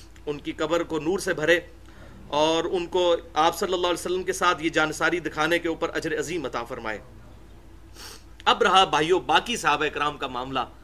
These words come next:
جو سابقون الاولون ہیں، سیدنا ابو بکر، سیدنا عمر، سیدنا عثمان، سیدنا علی، سیدنا طلحہ، سیدنا زبیر،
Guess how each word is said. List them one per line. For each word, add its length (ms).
جو 100
سابقون 560
الاولون 560
ہیں، 200
سیدنا 520
ابو 160
بکر، 340
سیدنا 420
عمر، 320
سیدنا 520
عثمان، 460
سیدنا 500
علی، 240
سیدنا 440
طلحہ، 380
سیدنا 400
زبیر، 380